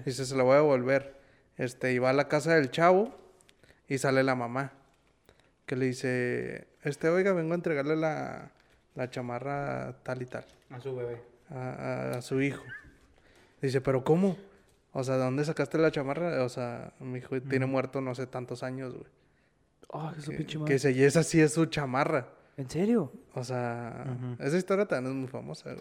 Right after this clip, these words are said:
Speaker 1: güey.
Speaker 2: lo tumbó, güey.
Speaker 3: Ah, esa no me la sabía. No, me la sé. No, no, no, para nada.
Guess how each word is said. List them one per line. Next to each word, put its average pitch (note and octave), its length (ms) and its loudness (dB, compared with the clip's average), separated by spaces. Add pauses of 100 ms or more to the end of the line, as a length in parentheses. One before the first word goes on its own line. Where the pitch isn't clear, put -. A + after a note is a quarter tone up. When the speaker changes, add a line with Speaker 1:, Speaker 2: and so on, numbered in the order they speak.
Speaker 1:
güey. A#2+ 60 -4
Speaker 2:
lo A#2 40 -4
tumbó, G#3 200 -4
güey. G#3+ 180 -2
Speaker 3:
Ah, A3 640 -2
esa C#3 160 -10
no D3+ 120 -6
me D#3 140 -6
la D3+ 100 -6
sabía. - 200 -10
No, E3+ 160 -4
me D3+ 120 -8
la D#3+ 100 -8
sé. E3+ 300 -4
No, F3+ 180 -8
no, F3+ 260 -4
no, G3 200 -2
para F#3+ 160 -6
nada. E3 160 -8